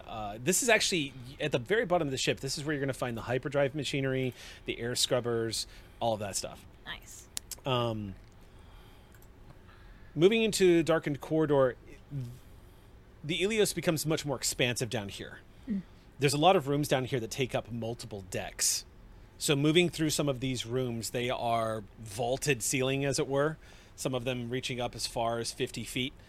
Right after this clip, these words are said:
Speaker 1: As you move into the cargo bay, it is large and expansive, and indeed, this place is completely filled with pallets of food, of medical supplies.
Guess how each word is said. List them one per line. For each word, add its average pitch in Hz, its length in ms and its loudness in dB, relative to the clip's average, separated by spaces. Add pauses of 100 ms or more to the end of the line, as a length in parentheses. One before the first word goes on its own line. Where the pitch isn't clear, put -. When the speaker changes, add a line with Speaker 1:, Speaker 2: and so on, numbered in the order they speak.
(160)
Speaker 1:
As 123 240 2
you 127 120 0
move 143 220 2
into 135 600 -2
the 113 80 -8
cargo 127 480 0
bay, 110 400 -6
it 110 100 -6
is 104 220 -4
large 117 260 0
and 104 80 -10
expansive, 113 480 -6
and 107 80 -6
indeed, 120 320 -2
this 117 160 -6
place 117 320 -4
is 107 80 -8
completely 123 840 -10 (140)
filled 101 400 -8 (460)
with 117 200 -4
pallets - 640 -2
of 98 440 -10 (320)
food, 202 640 2 (140)
of 107 600 -2
medical 151 380 2
supplies. 139 880 0